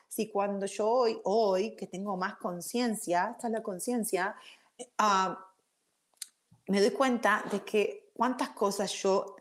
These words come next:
digo y hago con mis hijos desde acá, ¿ok? Entonces, en-, doesn't matter, porque yo puedo decir, "Ay, colaboremos,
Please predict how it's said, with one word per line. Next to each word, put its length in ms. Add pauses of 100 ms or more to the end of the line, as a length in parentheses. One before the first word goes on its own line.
(140)
digo 520
y 160
hago 380
con 180
mis 220
hijos 440 (240)
desde 320
acá, 380 (540)
¿ok? 180 (1080)
Entonces, 480
en-, 160
doesn't 340
matter, 240
porque 180
yo 180
puedo 160
decir, 280 (260)
"Ay, 380 (220)
colaboremos, 960